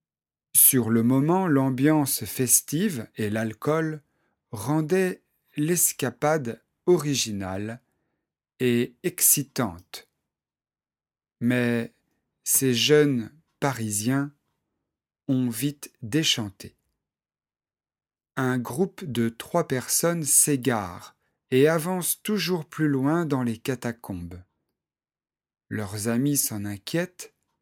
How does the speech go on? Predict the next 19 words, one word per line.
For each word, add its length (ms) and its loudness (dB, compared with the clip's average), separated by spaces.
et 200 0
partent 640 -8
à 120 -2
leur 260 -2
recherche 840 -4
pendant 340 2
plusieurs 640 0
heures, 440 -6
mais 220 2
en 120 0
vain. 320 -6
Ils 180 4
finissent 460 0
par 460 -2
abandonner 840 -2
et 200 4
prévenir 920 0
la 160 -2
police. 720 -4